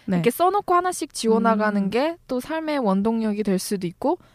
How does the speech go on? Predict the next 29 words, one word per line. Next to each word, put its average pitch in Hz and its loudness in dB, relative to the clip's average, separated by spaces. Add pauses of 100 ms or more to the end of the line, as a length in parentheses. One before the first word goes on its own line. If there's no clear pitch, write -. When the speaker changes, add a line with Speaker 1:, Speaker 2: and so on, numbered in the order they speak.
(120)
Speaker 2:
또 294 -4
그게 240 0
진짜로 240 2
이루어진다고 214 0
해요. 185 0
적어서 180 -4
계속 180 -6
Speaker 1:
네, 220 4
Speaker 2:
노력을 214 8
Speaker 1:
저는 226 0
Speaker 2:
하게 285 -2
되니까. 185 -6
Speaker 1:
하긴 247 -4
중고등학교 262 -2
때도 208 -4
그냥 196 -4
간단하게 226 0
많이 185 0
적잖아요. 165 -2
뭐 156 -4
"수능 262 0
끝나면 214 2
나는 180 0
머리를 180 2
할 196 0
것이다." 175 -2
뭐 170 0
아니면 170 -2
뭐, 160 -2